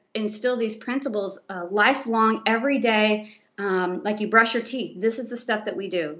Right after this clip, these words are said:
Very similar, I think, to the, to the skills you're taught and the understanding of, um, every day, wake up and, and do your recovery. It's an every single day kind of thing. And yoga is, for me, was the path for it. There's lots of other things, don't get me wrong.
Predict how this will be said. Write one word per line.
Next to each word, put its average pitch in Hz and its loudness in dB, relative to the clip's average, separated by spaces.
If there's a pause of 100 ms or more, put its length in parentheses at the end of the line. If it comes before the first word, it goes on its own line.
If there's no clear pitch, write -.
Very 311 6
similar, 277 2
I 240 2
think, 233 -10
to 233 -8
the, 196 -4 (120)
to 214 -10
the 196 -8
skills 220 -4
you're 202 -4
taught 202 0
and 190 -6
the 190 -8
understanding 208 0
of, 175 -4 (500)
um, 180 -2 (140)
every 247 2
day, 220 2
wake 208 0
up 185 0
and, 185 -6
and 190 -8
do 202 -6
your 202 -4
recovery. 160 -6
It's 170 -10
an 175 -2
every 202 2
single 196 -4
day 160 -6
kind 170 -8
of 170 -8
thing. 254 0
And 190 0
yoga 233 6
is, 208 -4 (220)
for - -6
me, 208 -2
was 190 -4
the 190 -8
path 165 -10
for 165 -4
it. 147 -10
There's 196 -6
lots 226 0
of 208 -6
other 214 0
things, 214 0
don't 185 -2
get 190 0
me 185 4
wrong. 190 2